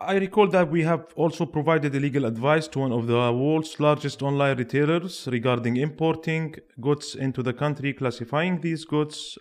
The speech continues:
import and export control measures, and the required approvals of the concerned authorities. Also, um, uh, we advised a major food company on products law and standardization.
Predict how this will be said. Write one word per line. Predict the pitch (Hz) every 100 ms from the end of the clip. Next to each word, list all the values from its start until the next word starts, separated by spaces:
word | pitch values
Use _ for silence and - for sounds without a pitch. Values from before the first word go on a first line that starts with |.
| _
import | 135 147 147 143 127
and | 127 127
export | - - 120 -
control | 123 117 123 127
measures, | 117 123 110 120 120 - - - -
and | 123 123
the | 135
required | 135 151 165 151
approvals | 139 147 151 135 135
of | 135 120
the | 123
concerned | 127 120 135 131 123
authorities. | 117 - 113 98 98 92 - _ - _
Also, | 151 170 - 180 170 170 -
um, | 139 143 143 131
uh, | 131
we | 127 127
advised | 131 120 156 156 147 123
a | -
major | 147 165 190
food | 185 180 170
company | 175 160 - 123 127
on | 127
products | 127 131 131 - 135
law | 139 139
and | 123 123 117
standardization. | - 120 117 113 113 107 110 104 98 101